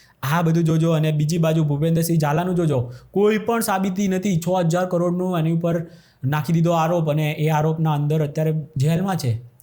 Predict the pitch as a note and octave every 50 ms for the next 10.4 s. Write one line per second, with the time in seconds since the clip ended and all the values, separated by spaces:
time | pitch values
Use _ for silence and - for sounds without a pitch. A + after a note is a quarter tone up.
0 | - - B2+ D3 - F#3+ G3 G3 F#3 F3+ E3 D3 C3 B2+ D#3 E3 E3+ D3+ C3 B2
1 | D#3 E3 E3 D#3+ - D3+ D3 D#3+ D#3+ D3+ C3+ C3 - - C#3+ C3 A#2 A#2+ - -
2 | _ _ _ _ - - _ _ _ _ - - B2 B2+ B2 D3 C#3+ C#3 C3 B2+
3 | D3+ F3 F3+ E3+ E3 E3+ E3+ E3 D#3+ E3 E3+ E3+ E3 - - D#3 - - _ _
4 | _ _ - C#3 D3+ D#3+ F3+ G#3+ G#3+ G#3 G3+ G#3+ G3+ F#3 F#3 - F3+ C#3 B2+ B2
5 | C#3+ C#3+ D#3+ E3+ D#3+ D#3 D#3 D#3 D#3+ D#3+ E3 E3+ F3 F3 E3+ E3 E3+ E3+ E3 F3
6 | E3+ D3+ C#3 D#3 E3 E3 E3 D#3+ D3+ D3+ E3 E3 E3 E3+ E3 B2+ C#3+ D#3 E3 E3
7 | - D#3 D#3 D#3+ E3+ F3 D#3+ C3+ B2 - - - - _ _ - C#3 C3+ C#3+ D3
8 | F3+ F#3 F3+ E3+ E3 F3+ F3 E3 E3 E3+ E3+ F3 E3+ E3+ E3+ D#3+ D#3+ E3 E3 D#3
9 | D#3 D#3+ D#3+ D#3+ E3+ E3 E3 E3 E3 D#3+ E3 E3 E3 E3+ E3 E3 E3 D#3+ D#3+ E3
10 | E3 E3 D#3+ D#3+ - F3+ F#3